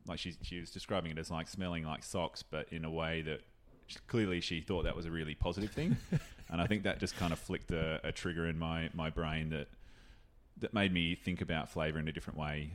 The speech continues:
Speaker 1: Uh, from that point onwards was, you know, stink can be a really positive thing. And that's, I think that's continued to this day.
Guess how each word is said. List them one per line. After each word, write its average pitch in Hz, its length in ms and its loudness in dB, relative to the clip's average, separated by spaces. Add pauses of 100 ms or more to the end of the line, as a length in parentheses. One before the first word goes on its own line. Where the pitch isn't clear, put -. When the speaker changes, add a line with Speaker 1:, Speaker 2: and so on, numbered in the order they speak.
Speaker 1:
Uh, 76 140 -4 (100)
from 87 160 -2
that 80 140 -2
point 73 200 2
onwards 76 380 -2
was, 78 460 -6 (480)
you 82 100 -2
know, 78 160 0 (340)
stink - 600 -4 (420)
can 80 220 0
be 80 160 0
a 80 80 2
really 78 240 0
positive 85 380 2
thing. 80 320 0 (560)
And 85 120 0
that's, 80 200 -2
I 87 80 4
think 82 100 0
that's 67 160 -4
continued 85 520 0 (260)
to 101 100 -2
this 85 140 0
day. 87 260 2